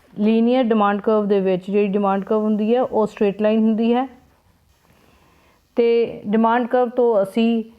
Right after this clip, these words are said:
ਪ੍ਰਾਈਸ elasticity of demand ਨੂੰ ਫਾਈਂਡ ਆਊਟ ਕਰਨ ਲਈ ਅਸੀਂ ਕੋਈ ਇੱਕ ਪੁਆਇੰਟ ਲੈ ਲਾਂਗੇ, ਜਿਵੇਂ ਕਿ ਇਸ ਡਾਇਗ੍ਰਾਮ ਦੇ ਵਿੱਚ A ਪੁਆਇੰਟ ਲੱਤਾ ਹੋਇਆ।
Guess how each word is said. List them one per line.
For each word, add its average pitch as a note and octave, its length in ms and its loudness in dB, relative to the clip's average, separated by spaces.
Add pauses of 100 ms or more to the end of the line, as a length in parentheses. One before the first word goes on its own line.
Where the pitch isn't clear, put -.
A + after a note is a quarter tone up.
(420)
ਪ੍ਰਾਈਸ A#3+ 260 2
elasticity A#3 720 0
of G#3+ 160 -2
demand G3 300 0
ਨੂੰ G#3+ 100 0
ਫਾਈਂਡ G3 300 -2
ਆਊਟ G#3 160 -2
ਕਰਨ G3 360 0
ਲਈ G3+ 280 -2 (440)
ਅਸੀਂ A3+ 440 0 (680)
ਕੋਈ A#3+ 260 2
ਇੱਕ A#3 340 -4
ਪੁਆਇੰਟ G#3+ 440 0
ਲੈ G#3 140 2
ਲਾਂਗੇ, G#3+ 300 2
ਜਿਵੇਂ G3+ 320 0
ਕਿ A3 140 -2 (140)
ਇਸ F#3 200 -2
ਡਾਇਗ੍ਰਾਮ G3 460 0
ਦੇ G3 120 0
ਵਿੱਚ F3+ 320 -2 (240)
A A3 180 2
ਪੁਆਇੰਟ G#3 360 -2
ਲੱਤਾ G#3 260 0
ਹੋਇਆ। A#3+ 300 0